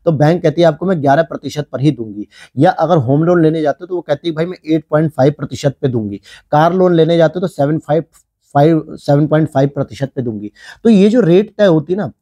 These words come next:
इसी को हम कहते हैं एमसीएलआर, जिसके अंतर्गत तो इस रेट में ये सारे खर्चे निकालता है, यानी marginal cost of funds, ऑपरेटिंग कॉस्ट, फिर उसका सीआरआर में जो वहन मूल्य और ट्रेनर प्रीमियम, ये सभी कॉस्टिंग ही इसमें इंक्लूड होती है, इसलिए इसको हम एमसीएलआर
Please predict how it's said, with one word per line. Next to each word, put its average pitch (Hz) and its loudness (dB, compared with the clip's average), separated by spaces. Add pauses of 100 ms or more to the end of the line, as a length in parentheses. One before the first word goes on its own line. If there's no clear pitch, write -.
(120)
इसी 226 0
को 202 0
हम 190 0
कहते 185 0
हैं 208 -4
एमसीएलआर, 151 2
जिसके 170 -4
अंतर्गत 165 -2
तो 202 4
इस 165 -2
रेट 156 2
में 202 -6
ये 175 -4
सारे 143 0
खर्चे - -4
निकालता 110 -8
है, 104 -12 (300)
यानी 175 2
marginal 143 2
cost 180 0
of 160 0 (100)
funds, 160 -2 (320)
ऑपरेटिंग 151 0
कॉस्ट, 170 0 (640)
फिर 175 0
उसका 180 0
सीआरआर 147 2
में 175 -2
जो 165 -2
वहन 151 0
मूल्य 175 -6
और 160 -2
ट्रेनर 143 -4
प्रीमियम, 120 -10 (240)
ये 214 2
सभी 190 0
कॉस्टिंग 160 0
ही 175 2
इसमें 165 -4
इंक्लूड 151 2
होती 139 -2
है, 165 -2
इसलिए 151 0
इसको - -2
हम 156 -4
एमसीएलआर 131 0